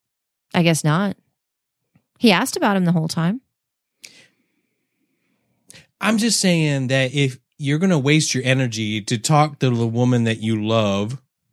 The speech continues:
Speaker 2: loved, I mean, it's weird. I mean, I'm, I'm sure he's still in love with her. I mean, I guess it doesn't matter. You're in a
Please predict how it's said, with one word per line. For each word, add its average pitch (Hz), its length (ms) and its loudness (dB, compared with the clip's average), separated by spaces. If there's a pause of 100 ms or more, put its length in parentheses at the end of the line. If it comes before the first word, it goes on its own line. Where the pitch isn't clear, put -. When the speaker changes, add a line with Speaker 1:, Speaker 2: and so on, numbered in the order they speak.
(500)
Speaker 2:
loved, 110 460 0
I 127 100 0
mean, 143 240 2 (1500)
it's 101 260 -6
weird. 82 380 -8
I 95 100 -6
mean, 98 280 -2
I'm, 104 220 -2
I'm 113 100 2
sure 123 180 0
he's 107 160 0
still 107 280 2
in 107 100 0
love 104 180 0
with 104 160 -6
her. 104 260 -4
I 117 80 2
mean, 113 120 4
I 104 80 -2
guess 107 180 0
it 98 60 -6
doesn't 95 260 -4
matter. 92 360 -2
You're 92 200 -4
in 92 80 -2
a 87 80 -6